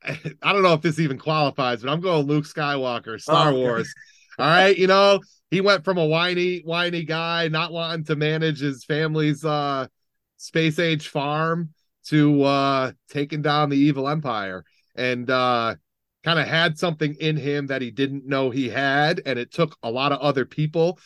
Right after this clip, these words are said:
Speaker 1: to help him unlock that, um,
Speaker 2: Okay.
Speaker 1: power, and that power to do good, and that power to resist the urge to go to the, the evil side, the dark side. Um,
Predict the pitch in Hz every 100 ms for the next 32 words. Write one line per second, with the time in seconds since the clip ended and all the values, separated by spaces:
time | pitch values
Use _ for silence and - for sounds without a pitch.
0 | _ _ _ 131 110 151 147 156 139 139
1 | 135 120 127 151 165 160 170 - _ _
2 | _ - 135 131 117 120 135 147 165 156
3 | 143 135 147 147 151 147 110 156 139 143
4 | 170 170 175 202 180 160 156 156 170 156
5 | 151 135 123 151 - 139 127 143 156 151
6 | 147 113 131 160 165 170 170 156 _ _
7 | - 156 170 160 165 156 160 170 143 117
8 | 139 151 151 165 165 180 185 - _ _
9 | - 143 139 135 123